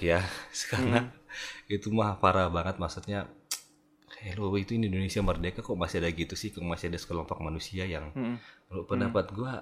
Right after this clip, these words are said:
Speaker 1: lu nggak layak sih hidup berbangsa bernegara Indonesia yang bercampur seperti itu, lu nggak layak banget sih. D-, dari mulai otaknya,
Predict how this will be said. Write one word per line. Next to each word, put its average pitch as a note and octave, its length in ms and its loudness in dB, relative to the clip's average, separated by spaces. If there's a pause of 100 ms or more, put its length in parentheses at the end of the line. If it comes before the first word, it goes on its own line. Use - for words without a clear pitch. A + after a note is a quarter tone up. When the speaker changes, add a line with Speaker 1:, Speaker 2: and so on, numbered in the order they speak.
(140)
Speaker 1:
lu - 160 -6
nggak F2 200 0
layak F2+ 400 0
sih B2 220 -2 (300)
hidup G2+ 260 -2 (220)
berbangsa F#2+ 600 0
bernegara F2+ 440 0
Indonesia E2+ 500 -2
yang F2 160 0
bercampur E2 640 -4 (320)
seperti F2+ 400 -8
itu, F#2 100 -6
lu B2 100 -2
nggak D2+ 180 -2
layak D2 240 -2
banget F#2 340 -2
sih. E2+ 240 -8
D-, - 240 -12
dari E2 300 -4 (200)
mulai D#2 340 -4
otaknya, F2 880 -4